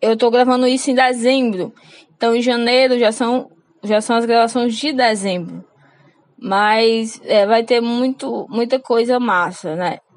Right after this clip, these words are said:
É, eu não posso falar sobre,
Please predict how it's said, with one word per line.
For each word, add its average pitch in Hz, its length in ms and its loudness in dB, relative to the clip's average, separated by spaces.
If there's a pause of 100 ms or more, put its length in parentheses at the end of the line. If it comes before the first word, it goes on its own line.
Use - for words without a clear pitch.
(580)
É, 208 480 6 (1400)
eu 294 160 0
não 311 300 -4
posso 269 480 2
falar 240 320 2
sobre, 262 800 0